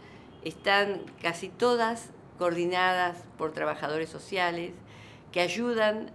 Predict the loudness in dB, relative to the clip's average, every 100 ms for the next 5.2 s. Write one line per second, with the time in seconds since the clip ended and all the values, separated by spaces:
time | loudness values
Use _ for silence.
0 | -6 0 2 2 0 -2 -4 -8 -6 -6
1 | -8 -6 -2 -2 -2 -4 -6 -10 -20 -20
2 | -10 -2 -2 -2 -2 0 0 -2 -6 -4
3 | -6 -6 -4 -4 -6 -2 -2 0 -2 -4
4 | -2 0 2 2 2 2 2 0 -4 -4
5 | -8